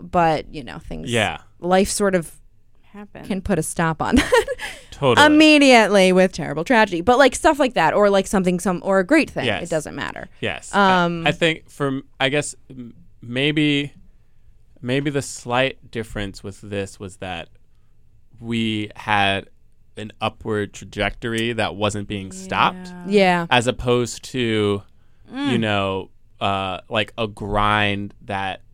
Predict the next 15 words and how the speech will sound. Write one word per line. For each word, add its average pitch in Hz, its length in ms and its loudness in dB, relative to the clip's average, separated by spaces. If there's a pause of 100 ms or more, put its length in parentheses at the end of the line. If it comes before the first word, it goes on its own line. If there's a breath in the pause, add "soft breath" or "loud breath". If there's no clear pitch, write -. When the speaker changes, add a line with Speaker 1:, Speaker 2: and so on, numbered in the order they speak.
Speaker 2:
feels - 600 -4
like 98 220 -6
you're 98 120 -10
plat-, 98 300 -8 (300)
not 180 300 0
plateauing, 139 500 0
but, 123 80 -2
like, 110 140 -2
feels 117 240 -4
like, 120 80 2
Speaker 1:
Oh, 196 100 4
yeah. 156 280 4
Speaker 2:
"Oh, 131 80 4
we 139 100 -2
haven't, 156 300 0